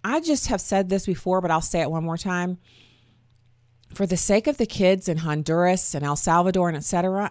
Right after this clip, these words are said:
I would rather take President Trump's statement from yesterday where he said he would yet, he would allow our military to go into Mexico and wipe out the drug cartels that killed those dual citizenship Americans who, you know, I,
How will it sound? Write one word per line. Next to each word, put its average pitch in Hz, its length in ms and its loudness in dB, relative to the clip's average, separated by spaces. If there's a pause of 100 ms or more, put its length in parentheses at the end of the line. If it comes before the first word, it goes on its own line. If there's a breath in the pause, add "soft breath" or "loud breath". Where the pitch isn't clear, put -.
I 202 100 0
would 269 260 -2
rather 190 360 2
take 175 460 -2
President 170 420 -2
Trump's 160 300 -4
statement 165 340 -2
from 180 160 -4
yesterday 135 600 -4 (420 soft breath)
where 196 100 0
he 240 160 4
said 196 240 2
he 196 160 0
would 220 220 2
yet, 185 340 2
he 233 160 0
would 220 240 4
allow 180 460 4
our 190 160 4
military 156 800 -2 (580 soft breath)
to 185 120 2
go 185 200 6
into 269 200 4
Mexico 135 720 -2 (340 soft breath)
and 170 240 2
wipe 202 360 4
out 196 200 4
the 165 100 0
drug 170 280 0
cartels 143 520 -2
that - 140 -4
killed 196 300 2
those 160 240 2
dual 175 280 2
citizenship 170 680 -2
Americans 180 720 0
who, 185 280 2 (160)
you 190 140 -4
know, 185 120 2
I, 202 220 4